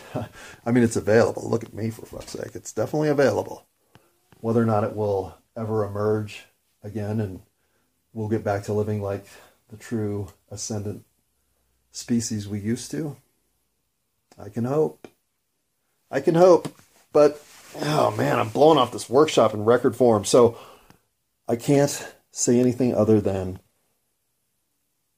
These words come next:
I'm more sure of what I'm doing in this moment of complete unrest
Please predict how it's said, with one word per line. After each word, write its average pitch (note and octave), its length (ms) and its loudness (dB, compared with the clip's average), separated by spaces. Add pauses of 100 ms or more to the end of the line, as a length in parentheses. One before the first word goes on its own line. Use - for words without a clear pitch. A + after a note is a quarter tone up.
(400)
I'm A2+ 520 0 (2000)
more B2+ 460 4 (320)
sure G2+ 580 0 (460)
of A2 300 -2 (180)
what A#2 200 0
I'm A#2 160 4
doing A2+ 500 0 (200)
in A2+ 200 -2
this A#2 280 0
moment A2+ 560 -2
of G2+ 360 -2 (1200)
complete A#2 460 -2 (2750)
unrest A#2+ 540 2